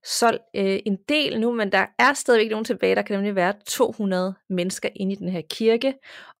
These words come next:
og, og det er faktisk en kirke. Det er en gammel kirke, og dem, der arbejder der og har deres daglige gang der, de siger også,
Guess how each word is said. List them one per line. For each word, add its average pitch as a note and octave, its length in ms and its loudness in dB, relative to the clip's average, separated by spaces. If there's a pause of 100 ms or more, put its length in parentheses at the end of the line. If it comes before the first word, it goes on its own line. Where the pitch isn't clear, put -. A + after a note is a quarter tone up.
og, F#3 400 6
og F#3+ 100 2
det G#3 140 2
er G3+ 120 6
faktisk F#3 540 -2
en F3+ 100 -6
kirke. D#3 320 -4
Det - 80 -8
er F3+ 40 0
en F#3 160 -4 (140)
gammel G#3 320 2
kirke, G#3+ 580 0
og F3+ 160 -2
dem, G3 180 2
der A3 80 2
arbejder G3+ 480 2
der - 160 0
og F3 100 -2
har F3 160 -2
deres - 200 -8
daglige D#3+ 360 -4
gang A3 220 -2
der, A3+ 100 -4
de G#3 140 -10
siger D4 300 -2
også, G3+ 240 -4